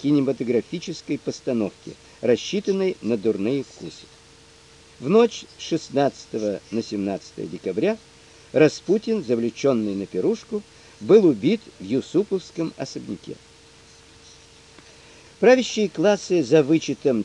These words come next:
тесной камарильи и мистических поклонниц восприняли убийство Распутина как спасительный акт. Подвергнутого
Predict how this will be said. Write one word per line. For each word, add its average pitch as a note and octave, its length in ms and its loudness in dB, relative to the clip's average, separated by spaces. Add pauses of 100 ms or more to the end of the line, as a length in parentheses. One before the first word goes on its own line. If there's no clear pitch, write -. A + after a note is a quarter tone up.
тесной B2+ 400 0
камарильи A#2+ 760 0
и A#2 60 -8
мистических A2 760 -6
поклонниц F#3+ 640 -2 (580)
восприняли A3+ 640 0
убийство F#3 540 0
Распутина F3+ 600 -2
как D#3 220 -4
спасительный D#3 960 -4
акт. F2 160 -8 (920)
Подвергнутого B2+ 1040 4